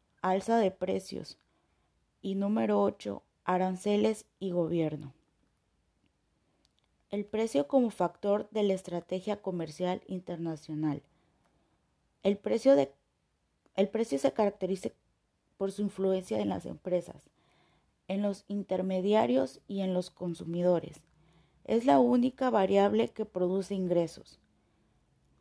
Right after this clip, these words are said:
Posiciona el producto a la compañía, está condicionado por el canal de distribución seleccionado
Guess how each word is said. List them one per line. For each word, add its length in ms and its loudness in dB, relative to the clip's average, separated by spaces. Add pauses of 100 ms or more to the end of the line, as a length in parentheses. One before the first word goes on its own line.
(380)
Posiciona 480 2
el 100 2
producto 400 0
a 40 4
la 120 0
compañía, 800 -4 (760)
está 480 -2
condicionado 800 2
por 160 0
el 120 -4
canal 360 0
de 100 0
distribución 640 -6
seleccionado 760 -2